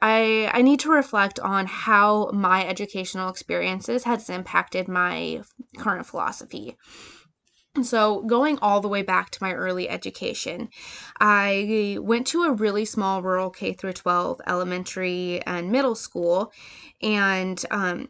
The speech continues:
it was a really great experience. We had small classes and individualized instruction just because there were so few of us. So I became to really value small classes and the building relationships with our students.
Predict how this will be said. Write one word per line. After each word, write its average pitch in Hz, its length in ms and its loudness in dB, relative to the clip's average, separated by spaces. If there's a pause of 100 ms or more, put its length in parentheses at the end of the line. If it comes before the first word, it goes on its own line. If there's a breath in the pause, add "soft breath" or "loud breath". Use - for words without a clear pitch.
(180)
it - 60 2
was 302 140 6
a 320 60 4
really 269 200 8
great 202 220 2
experience. 185 520 -4
We 202 60 -6
had 170 140 -6
small 170 240 -10
classes 262 580 2
and 208 100 -4
individualized 190 640 -4
instruction 185 840 -4
just 262 200 -2
because 339 280 -2
there 359 160 0
were 220 200 2
so 208 280 -2
few 254 320 0
of 208 100 0
us. - 320 -8 (340 loud breath)
So 220 100 0
I 208 40 2
became 247 260 2
to 226 60 2
really 226 240 2
value 196 480 2
small 180 300 -4
classes 185 500 0
and 185 180 -6
the 185 140 -8 (100)
building 208 360 0
relationships 180 680 -8
with - 160 -12
our - 140 -14
students. - 720 -10